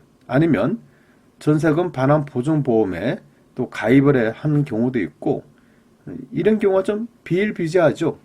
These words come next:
즉, 예, 본인들이 많이 안다고 생각하시나 봐요. 그래서 혹시라도 전세금이 떼일까 봐 이런 안전 조치를 미리 취하신다라고 볼 수가 있겠죠. 어, 하지만 또 이 실무를 제가 좀 많이 하지 않습니까?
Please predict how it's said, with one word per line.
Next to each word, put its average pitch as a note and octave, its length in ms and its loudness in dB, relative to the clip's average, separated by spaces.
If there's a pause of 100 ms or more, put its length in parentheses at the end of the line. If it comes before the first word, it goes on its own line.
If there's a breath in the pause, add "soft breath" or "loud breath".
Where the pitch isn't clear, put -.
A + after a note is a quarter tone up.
(120)
즉, F#3+ 220 -2 (520 soft breath)
예, C3+ 200 -4
본인들이 G#3+ 420 2
많이 C3+ 300 4
안다고 F3 500 2
생각하시나 C#3 560 -2
봐요. A#2+ 340 -4 (460)
그래서 D3+ 540 2 (480)
혹시라도 E3+ 440 -2
전세금이 D3 500 0
떼일까 A2 360 -4
봐 D3 240 0
이런 B2+ 260 0
안전 B2+ 320 0
조치를 C3+ 640 -2
미리 A2 240 -4
취하신다라고 C#3 840 0
볼 A2+ 140 -6
수가 A2+ 220 -6
있겠죠. A#2 480 -8 (800 soft breath)
어, F#2 120 -12
하지만 C#3+ 640 0
또 D3 180 -4 (120)
이 B2 220 0
실무를 G#3 880 2
제가 C3+ 260 0
좀 D3 160 -2
많이 A#2+ 300 -2
하지 D#3+ 200 2
않습니까? B2 640 -2